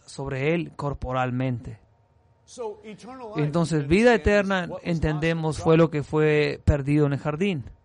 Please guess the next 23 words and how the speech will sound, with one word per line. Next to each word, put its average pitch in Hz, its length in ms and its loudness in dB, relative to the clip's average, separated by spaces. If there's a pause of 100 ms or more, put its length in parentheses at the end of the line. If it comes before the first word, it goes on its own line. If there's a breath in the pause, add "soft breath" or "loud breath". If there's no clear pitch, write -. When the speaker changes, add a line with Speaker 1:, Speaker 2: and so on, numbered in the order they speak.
(640)
Speaker 2:
And 160 220 -18
God 196 300 -16 (540)
promised 214 360 -16
Speaker 1:
Y 165 200 -2
Dios 180 380 0
Speaker 2:
to 165 80 -16
bring 175 260 -20
Speaker 1:
prometió 165 800 2
Speaker 2:
access 226 80 -2
Speaker 1:
traer 190 360 2
Speaker 2:
to 160 60 -6
that 151 80 -2
life 143 140 -8
Speaker 1:
acceso 170 440 -2
Speaker 2:
back 170 180 -8
Speaker 1:
a 139 120 -4
Speaker 2:
to 156 60 -2
Speaker 1:
esa 170 200 -2
Speaker 2:
mankind 190 220 0
Speaker 1:
vida 190 140 4
de 185 40 4
Speaker 2:
through 175 80 2
his 160 60 0